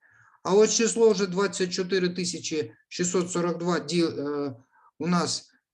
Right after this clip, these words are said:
е, попереднє число, е, е, число двадцять чотири тисячі шістсот сорок два, воно за ознакою подільності закінчується двійкою,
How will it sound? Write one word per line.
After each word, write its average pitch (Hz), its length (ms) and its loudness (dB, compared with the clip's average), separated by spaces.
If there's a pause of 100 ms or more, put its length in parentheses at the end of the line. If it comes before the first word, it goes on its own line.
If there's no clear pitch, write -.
(140)
е, 135 460 -2 (340)
попереднє 170 560 0
число, 135 640 -4 (1600)
е, 135 440 -2 (1400)
е, 135 320 -4
число 190 380 0
двадцять 175 420 -2
чотири 175 380 -2
тисячі 127 680 -2 (680)
шістсот 143 720 -2
сорок 156 400 -2
два, 127 240 0
воно 180 540 -2 (300)
за 185 280 4
ознакою 160 480 -2
подільності 139 600 -2
закінчується 131 680 -4
двійкою, 175 840 -2